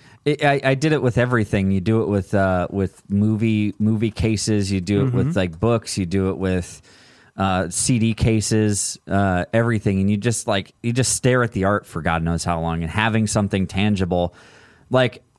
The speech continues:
Speaker 1: there was, it was way more satisfying buying that C D than it was purchasing it even back on iTunes.
Speaker 2: Yeah.
Speaker 1: It was way more satisfying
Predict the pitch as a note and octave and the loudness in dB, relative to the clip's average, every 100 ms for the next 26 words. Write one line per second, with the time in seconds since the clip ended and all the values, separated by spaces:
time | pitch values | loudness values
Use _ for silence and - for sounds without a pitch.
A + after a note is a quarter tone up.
0 | _ _ _ _ _ - C3 A3 F#3 C3 | _ _ _ _ _ -2 2 2 2 0
1 | - E3+ D#3 B2+ D#3+ A3 A#3 A3 F#3 - | -2 0 0 -2 -2 -2 0 0 0 0
2 | C#3+ C3 A2+ - G#2 F#2+ F#2 F#2 F2+ G#2 | 2 2 0 0 0 2 0 -2 -4 0
3 | A2 A#2+ B2 A#2+ A2+ - - A#2 A2 F#2+ | 2 4 2 2 0 -2 -4 -2 0 0
4 | F#2+ A#2 C3 - G#2+ A#2 A2+ G2+ G#2+ A2 | 0 0 -2 -2 0 2 2 2 2 2
5 | G2+ - - A2+ G#2+ A2+ - A2 G#2 G2+ | 0 -4 -4 -2 -2 -2 0 0 0 -2
6 | G#2 G2+ G2+ F#2+ F#2+ F#2 F#2 F2 E2+ E2+ | -2 0 0 0 0 0 -4 -2 -2 -4
7 | - C#2 - - C3 A2+ - _ - C3+ | -4 -12 -14 -10 -8 -8 -10 _ -2 2
8 | C3+ B2 C3 D#3+ F3 F#3+ E3+ D#3 B2+ B2+ | 2 0 0 0 2 2 2 0 0 0
9 | A#2 A2+ G#2+ - D2+ - A1 | 2 0 -2 -2 -4 -4 -8